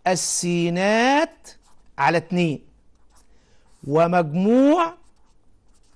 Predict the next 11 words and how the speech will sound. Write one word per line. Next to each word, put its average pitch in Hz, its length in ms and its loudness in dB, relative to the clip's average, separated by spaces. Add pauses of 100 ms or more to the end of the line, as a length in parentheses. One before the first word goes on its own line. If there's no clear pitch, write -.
(220)
الصادات 202 1300 2 (600)
على 156 220 0
اتنين. 175 460 -2 (500)
طيب، 147 280 -2
داخل 214 300 0
إيه؟ 202 380 2 (340)
داخل 175 280 -4
القوسين 165 480 -6
بتوع 156 240 -8
الإيه؟ 175 320 -6 (400)
النقطة. 131 580 -6